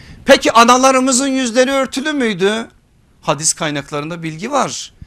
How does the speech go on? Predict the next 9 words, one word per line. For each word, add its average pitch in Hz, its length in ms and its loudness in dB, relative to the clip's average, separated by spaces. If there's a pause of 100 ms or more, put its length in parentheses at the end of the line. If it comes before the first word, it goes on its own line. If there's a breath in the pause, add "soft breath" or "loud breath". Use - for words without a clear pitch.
(280 soft breath)
Ayşe 190 320 6
anamız, 135 680 0 (640 soft breath)
Ümmü 240 280 4
Seleme 185 420 2
anamız, 156 760 0 (680 soft breath)
bir 226 380 0
de 233 120 4
Safiye 220 600 2
annemizin 170 1000 -4